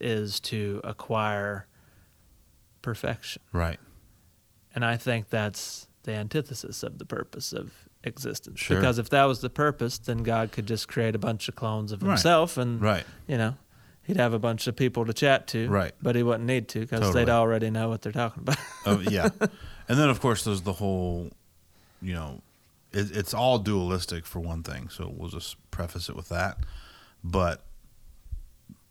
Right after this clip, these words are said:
Speaker 2: with, there's the whole argument that, well, without bad, there's not good.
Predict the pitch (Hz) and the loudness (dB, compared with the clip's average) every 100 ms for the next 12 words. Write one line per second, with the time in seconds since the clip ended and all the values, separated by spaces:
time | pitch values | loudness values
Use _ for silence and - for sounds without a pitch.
0 | _ - 101 98 - - _ _ _ _ | _ -6 -4 -2 -6 -20 _ _ _ _
1 | _ _ _ - _ - 104 95 95 90 | _ _ _ -20 _ -6 -2 0 0 0
2 | 101 92 90 90 85 90 87 92 90 87 | 2 2 2 0 -4 -4 -2 0 0 0
3 | 101 85 90 95 87 85 87 90 65 82 | -2 0 2 2 2 -2 -4 -6 -6 -8
4 | 87 - | -8 -8